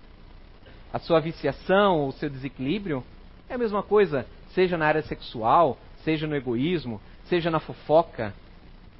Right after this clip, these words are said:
seja em qualquer coisa. O primeiro passo é você perceber, não se ganha de um inimigo invisível. Você tem que perceber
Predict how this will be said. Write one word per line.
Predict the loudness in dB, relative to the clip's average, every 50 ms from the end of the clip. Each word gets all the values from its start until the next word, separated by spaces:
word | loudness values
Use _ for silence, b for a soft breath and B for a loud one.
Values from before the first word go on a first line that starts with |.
| -20 -20 -20 -20 -20 -20 -20 -20 -10 -6
seja | -6 -4 -4 -6
em | -6
qualquer | -6 -6 -8 -8 -8 -10 -10 -10 -12 -14
coisa. | -8 -4 -2 -2 -2 -2 -4 -10 -14 -14 -16 -16 -18 -20 -20 -20 -20 -20 -20 -20 -20 -20 -20 -20 -20 -20 -20 -20 -20 -20 -20 -20 -20 -20 -20 -20 -20 -20 -20 -20 -20 -20 -20 -20 -20 -20 -20 -20 -20 -20 -20 -20 -20 -20 -20 -20 -20 -20 -20 -20 -18 -16
O | -8
primeiro | -4 -2 0 2 2 2 0
passo | 2 4 6 6 6 4 2 -2 -10 -10 -10 -10 -10 -12 -14 -20 -20 -14 -10
é | -8
você | -8 -6 -6 -6
perceber, | -6 -6 -8 -12 -10 -10 -10 -8 -4 -4 -4 -4 -6 -10 -16 -20 -20 -20 -20 -20 -20 -20 -18 -10
não | -6 -6 -6
se | -4 -6 -8
ganha | -8 0 4 6 6 6 6 4 2 2 2 0 -2 -6 -10 -20 -20 -20 -10
de | -4 -2 0
um | 0
inimigo | 0 0 0 0 0 -2 -2 -2 -2
invisível. | -2 -2 -4 -6 -6 -4 -4 -4 -2 -2 -2 -2 -2 -4 -6 -12 -20 -20 -20 -20 -20 -20 -20 -20 -18 -12
Você | -10 -6 -4 -4 -2
tem | -2 -4 -4
que | -4
perceber | -2 -2 -2 -2 -2 -4 -2 2 4 4 6 6 6 4 2